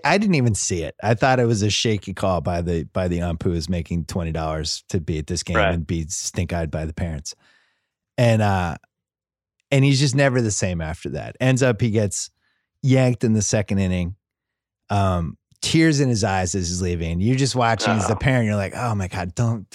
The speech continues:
Speaker 1: please don't be the one that melts down on the mound." And you, you
Speaker 2: Yeah.
Speaker 1: know,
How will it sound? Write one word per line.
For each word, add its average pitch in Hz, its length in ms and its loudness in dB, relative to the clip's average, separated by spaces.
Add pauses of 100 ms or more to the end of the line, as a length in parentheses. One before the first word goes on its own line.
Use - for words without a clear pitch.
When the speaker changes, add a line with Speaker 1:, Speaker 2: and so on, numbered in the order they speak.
(120)
Speaker 1:
please 139 240 -2
don't 101 180 0
be 104 100 0
the 95 120 0
one 92 160 0
that 85 120 -4
melts 87 280 -4
down 87 220 -4
on 85 60 -4
the 85 60 -4
mound." 85 420 -4
And 76 300 -8
you, 98 240 -4
you 53 140 -14
Speaker 2:
Yeah. 101 100 2
Speaker 1:
know, 95 160 0